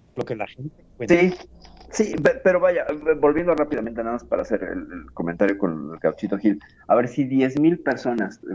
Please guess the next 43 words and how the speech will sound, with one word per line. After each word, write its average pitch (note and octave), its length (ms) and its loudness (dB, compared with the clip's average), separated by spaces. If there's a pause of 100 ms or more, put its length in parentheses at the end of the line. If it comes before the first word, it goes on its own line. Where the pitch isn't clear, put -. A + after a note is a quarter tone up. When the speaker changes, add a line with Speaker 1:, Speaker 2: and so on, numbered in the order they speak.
(120)
Speaker 2:
creen A2+ 300 2
en G2 120 -2
el E2 100 -6
Gauchito G#2 420 -4
Gil A2+ 340 0 (540)
y A#2 160 -4
diez A#2 240 4
mil C#3+ 160 8
le - 80 4
prenden C#3 340 -2
un C3+ 100 -6
cigarro, B2 460 0
el G#2 280 0
Gauchito G2+ 420 0
está B2 260 2
más A2+ 380 0
que B2 200 -2
remuerto A2 680 0
de G2 180 0
la F2 160 -2
época. F#2 420 -4 (300)
O - 80 -16
sea, E2+ 200 -4
ya G#2 220 4
se A#2 160 0
le, F#2+ 200 0 (580)
ya, A2 240 2
ya A#2+ 100 4
no C3 120 -6
puede C3+ 180 -2
fumar A2+ 320 0
más, A2 340 -6 (300)
¿no? A2 160 0
O E3+ 80 4
sea, B2+ 140 0
yo A#2+ 180 2
digo, A#2 220 2
lo F#2+ 120 0
tratas A#2+ 360 0
bien, B2+ 180 0
está A2 220 -4
padre, A#2 260 0
pero D#2 220 -8